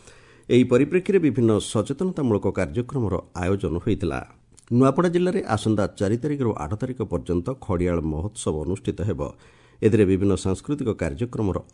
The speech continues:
ଆୟୋଜନ କରାଯିବ। ନବରଙ୍ଗପୁର ଜିଲ୍ଲା ଚନ୍ଦାହାଣ୍ଡି ଅଞ୍ଚଳରେ ଶିଶୁ ବିକାଶ ପ୍ରକଳ୍ପ କାର୍ଯ୍ୟାଳୟ ତରଫରୁ ଏକ ବାଲ୍ୟ ବିବାହ କାର୍ଯ୍ୟକ୍ରମକୁ ବନ୍ଦ କରାଯାଇଛି। ଦୋଷୀଙ୍କ ବିରୁଦ୍ଧରେ ଆଇନ ଅନୁଯାୟୀ କାର୍ଯ୍ୟାନୁଷ୍ଠାନ ଗ୍ରହଣ କରାଯିବ ବୋଲି ଜିଲ୍ଲା ପ୍ରଶାସନ ପକ୍ଷରୁ କୁହାଯାଇଛି।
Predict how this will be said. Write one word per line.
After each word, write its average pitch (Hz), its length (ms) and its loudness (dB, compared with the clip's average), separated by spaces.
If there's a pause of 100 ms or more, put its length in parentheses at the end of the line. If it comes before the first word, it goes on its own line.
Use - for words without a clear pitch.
ଆୟୋଜନ 95 340 0
କରାଯିବ। 71 360 -2 (800)
ନବରଙ୍ଗପୁର 165 540 4
ଜିଲ୍ଲା 117 260 2 (100)
ଚନ୍ଦାହାଣ୍ଡି 135 580 -2
ଅଞ୍ଚଳରେ 98 520 2 (340)
ଶିଶୁ 123 320 -2
ବିକାଶ 170 260 0 (100)
ପ୍ରକଳ୍ପ 101 320 0 (140)
କାର୍ଯ୍ୟାଳୟ 107 340 0
ତରଫରୁ 92 400 -2
ଏକ 117 140 -2 (100)
ବାଲ୍ୟ 85 320 -2
ବିବାହ 127 320 -4
କାର୍ଯ୍ୟକ୍ରମକୁ 95 720 -4
ବନ୍ଦ 98 320 0
କରାଯାଇଛି। 82 500 -2 (540)
ଦୋଷୀଙ୍କ 143 400 2
ବିରୁଦ୍ଧରେ 101 400 -2 (160)
ଆଇନ 90 320 0
ଅନୁଯାୟୀ 87 320 2
କାର୍ଯ୍ୟାନୁଷ୍ଠାନ 117 640 -4
ଗ୍ରହଣ 85 240 -2
କରାଯିବ 123 380 -4
ବୋଲି 82 200 -2
ଜିଲ୍ଲା 87 300 -2
ପ୍ରଶାସନ 113 480 -2
ପକ୍ଷରୁ 82 360 -4
କୁହାଯାଇଛି। 85 560 -2